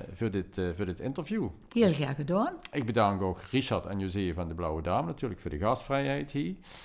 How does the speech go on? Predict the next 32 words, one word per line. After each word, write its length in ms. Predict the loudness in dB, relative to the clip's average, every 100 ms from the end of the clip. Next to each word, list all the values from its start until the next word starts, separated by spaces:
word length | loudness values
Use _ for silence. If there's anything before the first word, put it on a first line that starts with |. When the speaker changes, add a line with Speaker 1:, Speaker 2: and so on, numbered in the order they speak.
| -16 -18 -20 -10
Speaker 1:
Eh, 360 | 0 6 6 6
de 80 | 6
versjes 420 | 6 6 4 0
uit 180 | -2 -4
Versjeskriebels 920 | 2 4 4 0 0 2 2 2 0
zijn 140 | -2 0
vanaf 340 | 2 0 0
nu 360 | 4 4 4 2
te 100 | -2
beluisteren 460 | 0 0 -2 -4 -6
in 40 |
de 60 | -6
podcast. 680 | -6 -6 -4 -4 -6 -10 -20 -20 -6
Natuurlijk 420 | -4 0 -2 -2
voorgelezen 500 | -2 0 0 -2 -2
door 240 | -4 -6 -8
Julie 300 | -6 -6 -4
zelf. 440 | -2 -2 -4 -10 -20 -18 -18 -18 -20 -20 -20
Eh, 580 | -6 0 2 2 0 2
en 440 | 6 6 4 0 -4 -10
op 140 | -4
de 100 | -4 2
elfde 360 | 6 8 8 6
van 120 | 6
de 60 | 6
elfde, 520 | 8 8 8 2 0 -6 -4
precies 460 | -2 2 2 0 -2
om 160 | -2 4
elf 260 | 4 4
minuten 320 | 4 4 4
over 160 | 4 4
elf, 540 | 8 10 8 4 -4